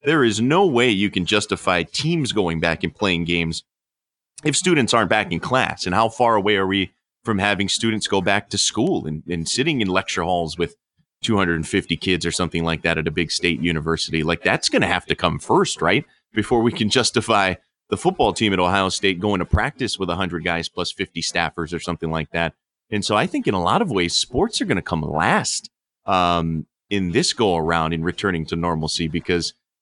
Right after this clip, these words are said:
we're gonna slowly ease back, letting people go to work, letting people go outside, letting people use parks for crying out loud, letting people travel.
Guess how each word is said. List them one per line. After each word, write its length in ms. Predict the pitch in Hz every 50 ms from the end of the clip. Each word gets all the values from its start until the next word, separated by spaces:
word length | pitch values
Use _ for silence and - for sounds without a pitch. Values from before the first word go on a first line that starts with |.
| _ _ -
we're 140 | 92 107 131
gonna 300 | 143 127 113 107 95 -
slowly 500 | - - - 117 123 127 143 147 131 123
ease 320 | 113 123 120 117 110 104
back, 260 | - 113 107 107 104
letting 240 | 107 107 107 104 98
people 260 | 95 110 101 - 101
go 160 | 90 104 101 92
to 80 | 90
work, 480 | 80 82 90 104 135 135 - - - -
letting 280 | 90 92 98 101 95
people 300 | - 107 104 - - 98
go 260 | 82 85 101 95 92 90
outside, 720 | 87 87 - - - - - 101 107 120 123 123 120 92
letting 240 | 92 87 85 87 85
people 240 | 101 95 - 104 98
use 300 | 92 98 95 85 - -
parks 540 | _ - - 110 135 - - - - -
for 140 | - - 95
crying 340 | - - 95 90 87 85 85
out 160 | 85 85 71 82
loud, 240 | 85 85 82 78 - _ _ _ _
letting 240 | 98 95 95 101 98
people 320 | - 113 107 - 101 87
travel. 760 | - - - - - 101 101 113 135 135 117 95 80 78 -